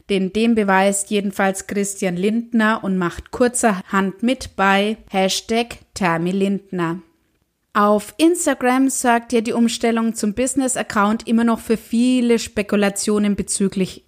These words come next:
der Reichweite. All Facebook hat jetzt diese Woche einen kompletten Rundgang zum Instagram Business Account mit Statistiken veröffentlicht. Darin schreibt All Facebook,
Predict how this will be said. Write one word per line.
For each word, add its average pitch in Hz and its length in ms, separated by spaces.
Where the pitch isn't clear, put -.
der 180 140
Reichweite. 170 920
All 202 200
Facebook 277 640
hat 220 400
jetzt 226 480
diese 254 340
Woche 220 300
einen 208 280
kompletten 220 540
Rundgang 220 680
zum 202 200
Instagram 233 720
Business 320 420
Account 233 600
mit 214 160
Statistiken 202 720
veröffentlicht. 165 920
Darin 220 400
schreibt 208 480
All 247 220
Facebook, 269 640